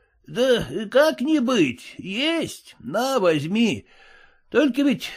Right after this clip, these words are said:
хуже будет, хуже, — говорил Фомич. — Э, да что тут? —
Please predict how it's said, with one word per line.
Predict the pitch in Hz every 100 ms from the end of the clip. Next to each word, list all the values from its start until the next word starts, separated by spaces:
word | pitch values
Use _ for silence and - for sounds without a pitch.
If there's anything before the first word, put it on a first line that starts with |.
| -
хуже | 175 - 330 339 294 240
будет, | 233 254 226 170 151 95 - -
хуже, — | - 277 302 285 202 196 185 117 - _ _
говорил | 117 113 117 113 107
Фомич. — | - 117 110 95 - _ _ _ _ _ _ _ -
Э, | 185 254 294 302 311 302
да | 135 147
что | 127 - 151 226
тут? — | 208 131 135